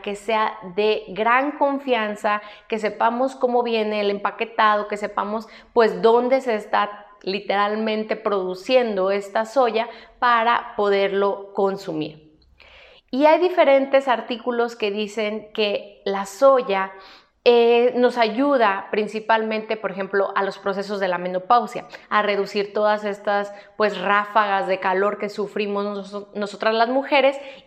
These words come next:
Y hay una gran controversia porque hay estudios que dicen que van a re-, ayudar a reducir la incidencia de cáncer en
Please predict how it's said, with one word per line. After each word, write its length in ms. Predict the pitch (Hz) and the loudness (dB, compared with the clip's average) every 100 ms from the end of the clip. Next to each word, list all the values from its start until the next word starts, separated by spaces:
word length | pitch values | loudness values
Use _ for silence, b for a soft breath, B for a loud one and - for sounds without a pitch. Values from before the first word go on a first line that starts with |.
| - | 2
Y 520 | 294 370 539 - B B - | 6 6 6 -2 B B -2
hay 180 | 247 277 | 2 4
una 160 | 277 | 4
gran 220 | 262 254 247 | 4 2 2
controversia 580 | 262 254 214 208 226 | 0 2 0 0 0
porque 240 | 220 196 196 | -2 -2 0
hay 140 | 190 | 0
estudios 380 | 202 208 196 202 | -2 -2 -2 -2
que 160 | - 190 | -4 -6
dicen 420 | 208 196 185 185 B B B | -6 -4 -4 -6 B B B
que 120 | 226 | 2
van 280 | 214 214 214 214 | 4 4 2 -4
a 160 | 220 214 | -4 -2
re-, 240 | 214 214 | -2 -2
ayudar 480 | 214 196 220 233 226 | -2 -2 0 2 2
a 60 | 202 | 0
reducir 560 | 196 180 185 - 202 | -2 -4 -8 -8 -4
la 80 | 202 | -4
incidencia 560 | 208 208 202 202 220 208 | -4 -6 -6 -4 -2 0
de 220 | 202 202 | 0 0
cáncer 500 | 226 208 202 185 180 | 0 0 -2 -4 -2
en 280 | 202 190 180 | -4 -2 -6